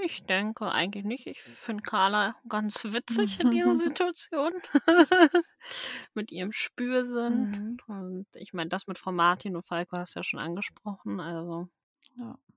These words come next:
Speaker 1: was soll ich da noch groß sagen? Was ich gut fand, ist so, dass sie so gesagt hatte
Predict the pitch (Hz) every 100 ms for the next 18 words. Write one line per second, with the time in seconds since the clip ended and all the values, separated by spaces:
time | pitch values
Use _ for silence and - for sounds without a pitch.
0 | - 190 - 185 185 - 190 180 185 _
1 | 196 190 _ 202 196 - 196 196 208 214
2 | 254 254 302 302 - 254 254 226 233 -
3 | 226 214 220 _ _ _ _ _ - 208
4 | - 202 196 196 196 196 196 - - 202
5 | 196 - 190 185 185